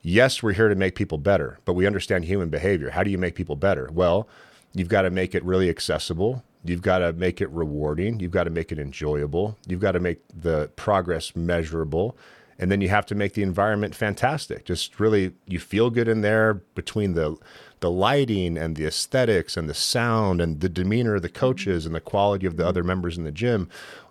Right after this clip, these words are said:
All this stuff adds up to member experience. And we are not cheap.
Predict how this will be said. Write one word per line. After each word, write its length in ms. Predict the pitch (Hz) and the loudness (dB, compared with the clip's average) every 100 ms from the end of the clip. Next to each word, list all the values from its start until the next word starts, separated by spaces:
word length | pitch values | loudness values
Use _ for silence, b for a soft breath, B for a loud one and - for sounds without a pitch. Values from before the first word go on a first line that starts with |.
| - | 0
All 160 | 92 117 | 4 4
this 160 | 123 - | 2 2
stuff 260 | 113 - | 0 2
adds 260 | 92 98 95 | 0 0 0
up 160 | 90 - | -2 -2
to 120 | 92 | -2
member 320 | 87 80 78 | 0 -2 -4
experience. 680 | - - 113 110 - - - - | -6 -4 -2 0 -4 -12 -16 -4
And 320 | 82 85 76 - B B B B B | -2 0 -4 -8 B B B B B
we 160 | 90 104 | 0 2
are 100 | 117 | 4
not 220 | 110 110 | 4 2
cheap. 340 | - 147 156 | 0 -2 -2